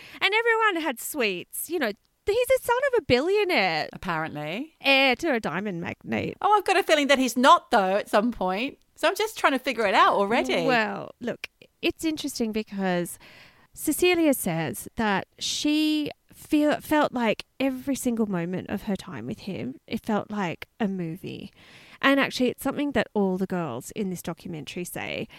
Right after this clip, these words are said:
Speaker 1: And,
Speaker 2: Mm.
Speaker 1: and this is actually more about, like, the documentary and less about what the girls are saying. But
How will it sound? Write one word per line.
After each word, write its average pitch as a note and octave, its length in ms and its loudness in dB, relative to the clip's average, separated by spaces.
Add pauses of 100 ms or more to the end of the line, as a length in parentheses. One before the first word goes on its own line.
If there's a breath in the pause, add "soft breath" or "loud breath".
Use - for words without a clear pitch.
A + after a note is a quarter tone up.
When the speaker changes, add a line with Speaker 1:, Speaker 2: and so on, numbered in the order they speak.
(300 loud breath)
Speaker 1:
And, C#4+ 300 6
Speaker 2:
Mm. F3+ 80 -16 (200)
Speaker 1:
and D4+ 160 4
this G4+ 140 4
is A#4 100 0
actually C#4 300 2
more G3+ 200 0
about, F3 400 -2
like, F#3+ 180 -4 (100)
the G#3 80 -4
documentary F3+ 600 -4
and E3 120 -4
less - 200 -8
about D#3 360 -6
what G#3 220 -6 (180)
the G3+ 120 -6 (140)
girls E3 320 -4
are F#3 60 -6
saying. - 500 -8
But G#3+ 240 -4